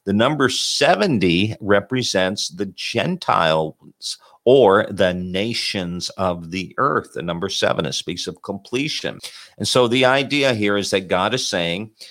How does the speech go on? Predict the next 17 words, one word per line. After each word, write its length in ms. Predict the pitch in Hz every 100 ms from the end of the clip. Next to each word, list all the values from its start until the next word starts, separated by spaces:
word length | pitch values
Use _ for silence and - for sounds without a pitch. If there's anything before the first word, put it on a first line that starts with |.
| _
you 60 | 90
know, 60 |
we've 240 | 87 87 -
sent 240 | - 98
out 160 | 123 131
the 80 | 143
twelve. 480 | - 101 85 101 - _ _ _ _ 82
They, 360 | 90 90 90
they 160 | 87 95
are 100 | 95
called 360 | - 95 95 -
to 100 | 120
reach 240 | 127 -
Israel, 440 | 95 82 85 76 92
but 200 | 92 - 92
there's 320 | 101 95 -
this 240 | 92 -